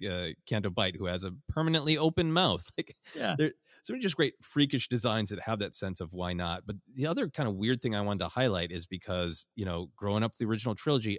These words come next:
Speaker 1: I just accepted these things like they were legend, right? Like, you know, I was so young, the way somebody will just, like, sit you down, it's like, "Here's how, uh, checkbooks work. <laughs> Here's how the
Speaker 2: Yeah.
Speaker 1: World Series works, you know?
Speaker 2: <laughs>
Speaker 1: Here's how, here's the history of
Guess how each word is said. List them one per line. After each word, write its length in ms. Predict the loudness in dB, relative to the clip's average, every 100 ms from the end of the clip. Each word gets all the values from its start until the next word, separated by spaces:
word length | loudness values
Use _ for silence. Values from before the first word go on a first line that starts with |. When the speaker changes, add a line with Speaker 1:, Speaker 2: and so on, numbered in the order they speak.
| -2
Speaker 1:
I 80 | -4
just 240 | -4 -6
accepted 540 | -12 -8 -8 -6 -6
these 180 | -4 -6
things 240 | -6 -10 -8
like 200 | -8 -6
they 80 | -6
were 100 | -6
legend, 440 | -6 -4 -4 -8 _ -8
right? 200 | -6 -4
Like, 240 | -6 -6 -10 _ _ -10
you 100 | -4
know, 200 | -4 -2
I 60 | -4
was 140 | -2
so 240 | 0 4 6
young, 260 | 6 6
the 60 | 6
way 100 | 4
somebody 260 | 2 2 2
will 60 |
just, 180 | 2 -2
like, 140 | -2 -2
sit 180 | -4 0
you 100 | 2
down, 120 | 2
it's 80 | 2
like, 140 | -2 -6 -8
"Here's 220 | -6 -2
how, 280 | 0 0 -4 _ -6
uh, 180 | -6 -4
checkbooks 680 | -6 -2 -2 -2 -14 -12 -12 -14
work. 320 | -20 -16 -14 -2
<laughs> 100 | -2 0 -8 -8 -12 -10 -10 -10 -6
Here's 160 | -4
how 100 | 0
the 80 | 2
Speaker 2:
Yeah. 60 | 2
Speaker 1:
World 260 | 2 2 0
Series 500 | 2 6 6 4 0
works, 400 | -6 -10 -10 -4
you 100 | 0
know? 260 | 0 0
Speaker 2:
<laughs> 60 | -2
Speaker 1:
Here's 420 | -4 -2 0 2
how, 160 | 2 0
here's 260 | 0 -2
the 120 | -2 -2
history 380 | 0 0 2
of 120 | 2